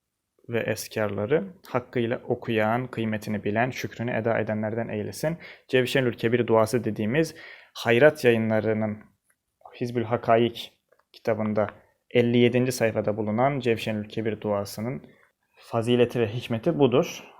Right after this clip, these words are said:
Ama Cebrail Aleyhisselam'ın dediği gibi bu duanın sevabını Allahu Azimüşşan'dan gayri kimse bilmez. Evet. Cevşenül Kebir'den sonraki diğer dua mecmuası Evrad-ı Kutsiye.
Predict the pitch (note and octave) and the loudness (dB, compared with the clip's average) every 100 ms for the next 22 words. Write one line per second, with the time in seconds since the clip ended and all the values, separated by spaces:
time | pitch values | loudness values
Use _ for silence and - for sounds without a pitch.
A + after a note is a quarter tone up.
0 | - B2 B2+ D#3 - _ _ - B2 B2 | -2 2 4 4 0 _ _ -2 2 6
1 | C3 B2+ A#2+ - A#2+ A#2 A2+ A#2 B2 A#2+ | 6 6 4 0 0 0 2 2 2 0
2 | A2+ A2 C3 E3 - _ - C3 A#2+ A2+ | 0 0 0 -2 -10 _ -4 -2 2 2
3 | A2 G#2+ G#2 A#2 A2+ G#2 G#2+ A#2+ A2 A2 | 2 -4 -4 0 0 0 -4 -4 -2 0
4 | A2+ A2+ G#2+ G#2+ G#2 - G#2+ G#2 G#2 G2+ | 0 0 -6 -6 -8 -8 -8 -6 -6 -4
5 | B2+ B2 G#2 A#2+ A2 A2 A#2 G#2+ - - | -4 -4 -6 -4 -2 -2 -2 -2 -6 -18
6 | _ _ _ _ - _ _ _ - B2+ | _ _ _ _ -20 _ _ _ 0 2
7 | G#2+ - - - - - - - - _ | 2 -2 -10 -12 -16 -14 -14 -16 -20 _
8 | _ _ _ - B2+ B2 E3 D#3 C3+ C#3 | _ _ _ 2 2 4 2 2 2 4
9 | C#3 C#3 D3 - C3 A#2+ A2 A2+ - C3 | 4 4 2 2 2 2 -2 -4 2 6
10 | B2 G2+ - _ _ _ _ - A#2+ A#2+ | 6 4 -14 _ _ _ _ 4 6 6
11 | A2+ G#2+ A2 G#2+ - F3 F#3+ - - B2+ | 2 -2 -2 -2 0 2 2 0 4 6
12 | C3 C3+ C#3 D3+ B2 - - A2+ D3 G3 | 10 8 8 2 -2 -4 -2 4 4 4